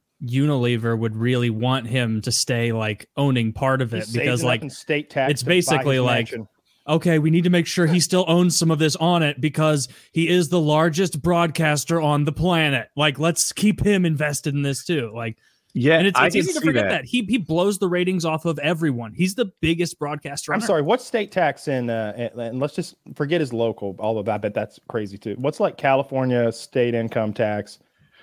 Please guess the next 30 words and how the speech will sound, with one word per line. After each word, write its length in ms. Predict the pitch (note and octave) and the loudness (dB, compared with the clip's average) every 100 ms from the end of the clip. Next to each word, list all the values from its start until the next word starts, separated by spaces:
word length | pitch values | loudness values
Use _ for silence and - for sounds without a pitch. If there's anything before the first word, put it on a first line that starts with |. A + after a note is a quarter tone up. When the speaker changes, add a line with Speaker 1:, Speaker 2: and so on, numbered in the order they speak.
| - | -2
Speaker 2:
And 140 | C3+ | 2
le-, 120 | C3+ - | 2 2
um, 200 | C3 C3+ | 0 2
let's 180 | C3 C3 | 2 0
just 140 | D3 | -2
do 100 | C#3+ | -2
two 220 | C3 - | -2 -2
hundred 300 | A#2+ C#3 B2 A2 | -2 -2 -4 -2
million 320 | A2+ A#2 G#2+ | 0 0 0
a 40 | |
year. 280 | G#2+ A2+ G#2 - | 0 -2 -2 -2
Like, 100 | A2 | -2
what's 160 | B2 - | -2 -2
that 140 | A#2+ | -2
come 220 | C#3+ C#3 | 0 0
to? 220 | B2 G#2 F2+ - - | 0 -4 -4 -8 -16
Speaker 3:
<sighs> 200 | - - | -4 2
Speaker 2:
I 160 | F3+ | 4
bet 440 | D#3+ G#2 D#3+ F#3+ D3+ | 2 2 4 4 4
going 260 | E3 D#3+ | 2 2
to 60 | C3 | -2
Texas 640 | - D3 E3+ - G3 G#3 | 0 2 2 0 -2 -2
means 220 | D3+ D3 C#3+ | 0 0 0
he 100 | C3+ | -2
gets 300 | B2 D3 - | 0 -2 -2
his 140 | C#3 | -4
house 300 | C3+ C3+ D3 | 2 2 2
there 200 | - B2+ | 0 0
for 140 | B2 G#2 | 0 -6
free. 420 | - D3 A2+ A2 | -6 -2 -2 -4